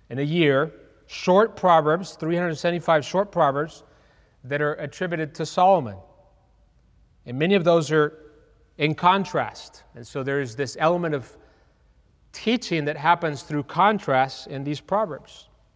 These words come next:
The third part of the book you'll see from chapter twenty-two, verse seventeen, to twenty-four thirty-four,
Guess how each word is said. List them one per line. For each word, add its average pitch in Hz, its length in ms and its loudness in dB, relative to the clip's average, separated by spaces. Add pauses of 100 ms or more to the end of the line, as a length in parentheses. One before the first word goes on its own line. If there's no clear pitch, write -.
(920)
The 156 80 -2
third 233 360 4
part 185 160 6
of 165 60 0
the 156 80 0
book 156 320 0
you'll 156 140 0
see 175 320 -4
from 147 400 -4
chapter 170 380 0
twenty-two, 160 1300 -2 (500)
verse 160 280 -2
seventeen, 165 800 -2 (680)
to 139 100 -8
twenty-four 165 640 -4
thirty-four, 151 1040 2